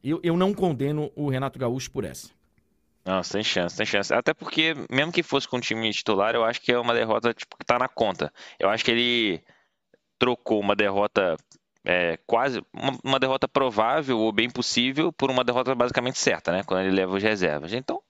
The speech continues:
Speaker 2: beleza, tava na conta já do Grêmio.
Speaker 1: É. E ontem a gente teve pela Libertadores ainda que não tá aí, porque esses são os brasileiros,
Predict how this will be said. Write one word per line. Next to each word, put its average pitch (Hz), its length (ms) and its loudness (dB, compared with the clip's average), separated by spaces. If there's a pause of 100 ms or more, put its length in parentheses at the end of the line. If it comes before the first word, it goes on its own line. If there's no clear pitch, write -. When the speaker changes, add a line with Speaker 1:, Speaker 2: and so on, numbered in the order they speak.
(160)
Speaker 2:
beleza, 98 360 0 (120)
tava 110 200 0
na 113 80 0
conta - 260 -6
já 92 100 -2
do 85 120 -4
Grêmio. 76 200 -4 (720)
Speaker 1:
É. 98 360 -16 (240)
E 127 160 -4
ontem 139 240 -4
a - 20 -2
gente 131 260 -6
teve 127 240 -2
pela 127 240 -2
Libertadores 113 680 -2
ainda 110 380 -2
que - 180 -12
não 104 220 -4
tá 101 300 -6
aí, 131 280 -2
porque 110 200 -8
esses 104 260 -6
são 101 120 -10
os 95 120 -10
brasileiros, 101 720 -6